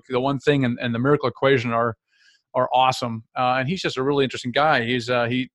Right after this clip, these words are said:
basically nearly died twice in his life, once through a head-on collision when he was nineteen, and three years ago was diagnosed with a very rare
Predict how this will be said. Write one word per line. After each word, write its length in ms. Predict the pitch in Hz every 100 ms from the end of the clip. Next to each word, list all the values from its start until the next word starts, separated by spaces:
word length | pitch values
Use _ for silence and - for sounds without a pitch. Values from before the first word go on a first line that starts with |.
| -
basically 300 | 156 - 127
nearly 360 | 127 143 139
died 360 | 113 131 131 120
twice 360 | - 135 139 -
in 40 |
his 140 | 113 120
life, 240 | 117 117
once 220 | 131 131 -
through 160 | 127
a 20 |
head-on 300 | 123 139 127
collision 360 | 120 131 139 135
when 100 | 123
he 40 |
was 100 | 120
nineteen, 520 | 123 127 - 143 143 131
and 180 | 117 - _ _ -
three 100 | 156
years 180 | 156 131
ago 240 | 131 127
was 140 | 123 110
diagnosed 500 | 131 127 123 123 131
with 120 | 123
a 60 |
very 260 | 117 131 131
rare 480 | 117 131 131 127